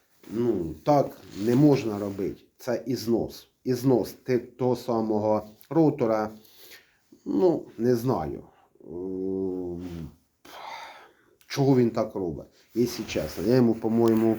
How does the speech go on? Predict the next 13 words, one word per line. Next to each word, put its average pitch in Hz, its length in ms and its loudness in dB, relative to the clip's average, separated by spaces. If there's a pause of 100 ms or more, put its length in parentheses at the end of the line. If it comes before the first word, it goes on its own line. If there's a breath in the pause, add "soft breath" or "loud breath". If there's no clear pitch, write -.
пояснював, 123 720 2 (540 loud breath)
ну, 123 460 4
він 110 680 6
якось, 113 420 2
знаєте, 104 840 0
він 123 140 4
якось 117 320 0
такий 113 280 -4
чоловік, 120 420 2
який 113 280 0
він 107 180 0
любить 110 480 2
дуже 117 420 0